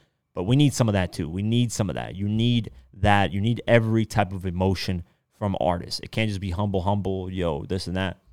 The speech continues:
Talk your shit. And I like that J. Cole did that. And Drake on this is sounding immaculate. So, I don't know, man. We'll see. Can Drake deliver a better album than J. Cole? Can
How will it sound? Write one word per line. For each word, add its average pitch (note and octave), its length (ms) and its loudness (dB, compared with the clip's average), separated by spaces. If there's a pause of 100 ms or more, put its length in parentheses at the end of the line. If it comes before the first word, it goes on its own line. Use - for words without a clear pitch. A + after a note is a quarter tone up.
(140)
Talk B2 240 4
your B2+ 100 2
shit. - 280 -8 (260)
And G2 80 -4
I G#2 40 2
like G#2+ 140 4
that F#2+ 80 0
J. F#2 140 0
Cole F2 220 -4
did D2 120 -12
that. A#1+ 220 -8 (360)
And E2+ 100 -14
Drake A#2+ 240 4
on A2 100 2
this A2 180 0
is F#2 60 -6
sounding F#2+ 380 0 (100)
immaculate. F#2+ 800 -2 (340)
So, G2 440 2 (760)
I B2+ 60 4
don't E3+ 120 6
know, G#3 100 6
man. A2 300 4
We'll C3+ 220 0
see. C3+ 340 0 (240)
Can G2 140 2
Drake A#2 260 6
deliver C3+ 260 2
a B2 40 2
better A#2+ 180 4
album B2 280 6
than B2 100 0
J. A#2 140 4
Cole? A#2+ 320 2
Can F2+ 280 -4